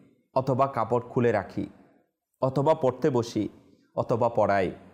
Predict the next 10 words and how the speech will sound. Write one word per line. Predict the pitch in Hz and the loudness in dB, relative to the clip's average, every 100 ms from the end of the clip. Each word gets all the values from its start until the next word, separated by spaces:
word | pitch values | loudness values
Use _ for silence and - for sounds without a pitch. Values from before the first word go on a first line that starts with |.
| _ _ _ _ _ _ | _ _ _ _ _ _
তো | - | -2
যে | 160 131 262 | 0 2 2
যে | 208 254 | 2 2
কাজেই | 262 143 170 262 | 2 2 4 4
আমরা | 175 139 | 4 2
করি | 135 107 104 | 0 0 0
না | 95 | -2
কেন, | - - - _ _ _ _ _ _ _ _ _ _ _ _ _ _ | -4 -8 -20 _ _ _ _ _ _ _ _ _ _ _ _ _ _
এই | 160 180 | 2 4
কাজগুলোর | 170 143 139 123 131 | 4 2 2 2 4